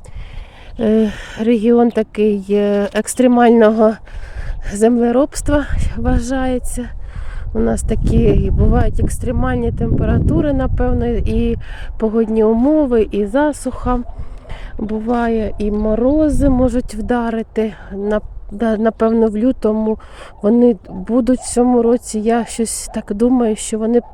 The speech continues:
повернуться до нас. Що це троянда імператриця Фарах, це троянда. Так вона зимує, бруньочки, звичайно, є.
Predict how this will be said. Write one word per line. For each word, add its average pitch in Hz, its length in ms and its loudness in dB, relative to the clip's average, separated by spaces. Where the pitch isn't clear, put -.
повернуться 220 680 2
до 202 200 -10
нас. 202 380 -8
Що 247 160 -12
це 254 320 -10
троянда 233 640 -6
імператриця 226 840 -12
Фарах, 240 500 -10
це 269 120 -14
троянда. 262 680 -6
Так 220 200 -12
вона 226 240 -2
зимує, 254 500 2
бруньочки, 240 840 0
звичайно, 226 580 -2
є. 233 300 -2